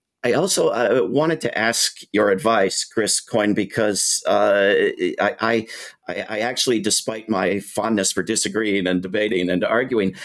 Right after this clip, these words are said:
I agree with the vast majority of this book because it's about ending war. And I don't find it that difficult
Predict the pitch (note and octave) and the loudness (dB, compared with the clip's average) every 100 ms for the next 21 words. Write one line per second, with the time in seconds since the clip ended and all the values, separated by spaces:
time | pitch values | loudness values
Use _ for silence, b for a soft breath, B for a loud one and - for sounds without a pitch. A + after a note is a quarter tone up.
0 | B G2+ G#2+ G2+ A#2+ E3+ B2+ G#2 G2 G#2+ | B 0 0 0 -2 0 -2 -2 -4 -4
1 | A2 - A2+ G2 A#2+ A2 G2 F#2+ - F#2+ | -4 -4 -4 -2 -2 0 -2 -6 -8 -8
2 | - - A#3+ - A#2 - A#2 A2+ - G2 | -6 0 0 0 -4 -2 0 0 -2 -4
3 | A2 A#2 A2+ b b b _ C3+ D3+ C#3 | -2 -4 -4 b b b _ -4 0 2
4 | C3+ E3 G#3+ F#2 D#2+ - G2 G#2+ B2 D#3+ | 4 4 4 2 -2 -4 -2 0 0 -2
5 | - A#2 G2+ F#2 - A2 A2+ G2 - A#2+ | -4 -2 -2 -4 -6 -8 -6 -10 -6 -4
6 | C3+ - D2+ B1+ | -4 -2 -2 -2